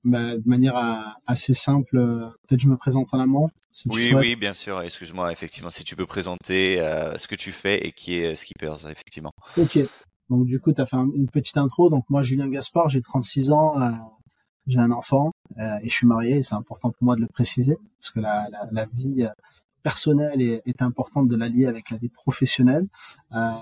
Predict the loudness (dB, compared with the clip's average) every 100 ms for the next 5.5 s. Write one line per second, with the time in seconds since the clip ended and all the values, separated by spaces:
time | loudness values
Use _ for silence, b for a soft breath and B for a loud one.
0 | -4 2 4 4 4 4 4 2 0 0
1 | 2 0 0 0 0 2 -2 2 2 0
2 | -4 -6 -2 0 0 0 -2 -2 -4 -4
3 | -2 0 0 0 0 0 -4 -6 -8 -6
4 | -2 -2 0 2 2 2 -2 0 2 2
5 | -2 -2 0 -2